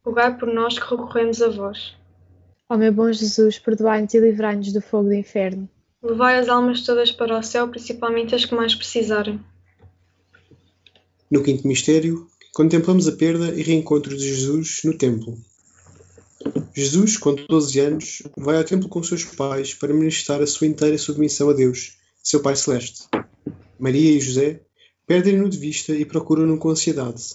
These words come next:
Speaker 3: até o encontrarem no templo. Ele mostrou que o amor e a obediência aos pais, e a qualquer criatura,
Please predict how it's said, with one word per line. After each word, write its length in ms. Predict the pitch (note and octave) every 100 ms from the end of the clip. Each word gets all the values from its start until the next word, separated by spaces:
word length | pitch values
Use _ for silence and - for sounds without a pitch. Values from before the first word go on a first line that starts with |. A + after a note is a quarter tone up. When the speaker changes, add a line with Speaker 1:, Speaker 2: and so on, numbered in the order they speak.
| -
Speaker 3:
até 180 | B2 D3
o 100 | D3
encontrarem 480 | D3 D3+ C#3+ C#3+ D3
no 80 |
templo. 400 | D3 C3+ A#2+ A#2 A2+ _ _ _ _ _ _ - - _ _
Ele 100 | D3+
mostrou 280 | F#3 F#3 G#3
que 80 | G3+
o 40 |
amor 260 | E3 D#3 F3
e 60 | E3+
a 40 |
obediência 360 | C#3 D#3 D#3 D#3
aos 100 | -
pais, 520 | C3+ C3+ C#3 - -
e 80 | C#3+
a 40 |
qualquer 280 | C#3 C#3 E3
criatura, 580 | E3 D3 C#3+ D3+ D#3+